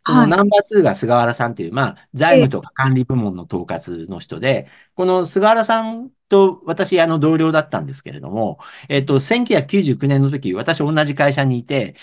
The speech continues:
Speaker 1: なんかね、その菅原さんがこう、時々夜仕事場を抜けて、副業的にね、なんかやってんのはね、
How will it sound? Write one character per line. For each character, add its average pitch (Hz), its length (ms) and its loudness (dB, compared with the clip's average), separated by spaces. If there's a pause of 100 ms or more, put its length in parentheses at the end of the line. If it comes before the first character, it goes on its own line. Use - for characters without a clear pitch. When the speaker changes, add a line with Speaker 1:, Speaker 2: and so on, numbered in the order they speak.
(140)
Speaker 1:
な 202 100 -2
ん 208 60 -4
か 135 80 2
ね、 117 120 0
そ 113 100 -2
の 107 60 -4
菅 147 200 0
原 170 200 4
さ 170 140 -4
ん 165 80 -8
が 156 160 -2
こ 156 480 -2
う、 - 40 -20 (100)
時 185 180 -2
々 208 160 -2
夜 190 560 2 (140)
仕 - 160 -6
事 165 240 2
場 165 140 4
を 160 80 2
抜 147 160 2
け 151 120 -2
て、 143 380 -4
副 226 220 -6
業 233 200 2
的 214 220 -2
に 208 160 2
ね、 165 180 2
な 165 120 0
ん 196 40 -6
か - 80 -4
や 110 140 0
っ - 60 -20
て 190 100 2
ん 180 80 0
の 135 80 2
は 101 80 -2
ね、 92 260 -10